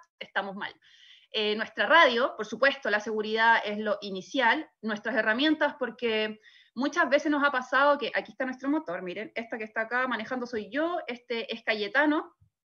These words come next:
nuestro coordinador científico, y esta es una foto de cuando fueron nuestros amigos de Proyecto Arca a grabarnos, así que ahí está Miguel Cutiño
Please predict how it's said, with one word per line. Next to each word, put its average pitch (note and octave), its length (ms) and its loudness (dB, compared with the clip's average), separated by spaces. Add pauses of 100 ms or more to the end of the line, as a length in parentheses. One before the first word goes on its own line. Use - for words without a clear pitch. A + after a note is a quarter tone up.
(300)
nuestro A3 600 -4
coordinador G3+ 400 -4
científico, A#3 840 -10 (400)
y E4 480 2
esta C4+ 240 -2
es C4+ 60 2
una B3+ 180 -2
foto C4+ 280 2
de B3 160 2
cuando A3 340 -2
fueron B3 240 -4
nuestros A#3+ 240 -6
amigos A#3 200 -4
de A#3 100 -4
Proyecto A3 440 -10
Arca A#3 460 -4
a G#3 200 -6
grabarnos, G#3 480 -4
así A#3 160 -12
que G#3 100 -6
ahí G3+ 100 -2
está G#3+ 360 -2
Miguel G#3 320 -10
Cutiño B3 520 -8